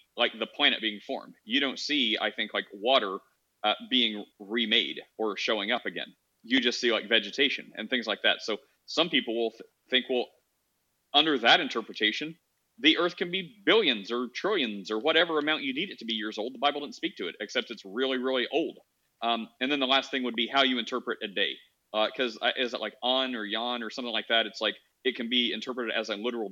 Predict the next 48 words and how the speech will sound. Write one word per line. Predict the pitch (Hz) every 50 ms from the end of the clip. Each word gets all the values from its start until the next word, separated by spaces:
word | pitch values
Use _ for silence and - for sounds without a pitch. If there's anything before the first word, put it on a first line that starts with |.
| 87 80
day, | 101 101 107 113 131 143 151 -
which | 113 110 101 - - -
the | 104 95 101 95
young | 110 113 110
earth | 107 107 113 117 - _ -
creationists | 123 120 117 - 113 107 -
try, | - - 113 113 131 143 160 - _ _ _ _ _ _ -
um, | 117 120 113 -
or | 127 131 135 135
it | 131 127
can, | - 120 107 -
yon, | 110 110 123 110 95 90 90
I | 92
think | - 110 92
is | - -
the | -
word, | 87 85 71 - _ _ _ _ -
or | - 151 151 139
it | -
can | - 127 120
be | 120 120
interpreted | 113 110 - 123 117 - 123 110 110 -
as | - 110 104
an | 101 - -
age | 113 113 117 117 110 - -
or | 107 104
an | 95 -
era. | 113 110 90 67 58 - _ _ _ -
And | 131 123
that's | 131 131 - -
where | 135 123 120 -
each | 123 113 - -
side | 120 117 107
will | 104 101 -
argue, | 110 113 110 98 104 98 101
"No, | 107 120 120
no, | 120 113 110 107 110 110
it | 107 - -
can't | 120 - 113
be | 120 107
that. | 104 101 104 98 -
No, | 107 107 110 107
no, | 107 107 98
it | - -
has | 110 110 -
to | - 107
be | 101 98
this." | 92 95 90 - - - -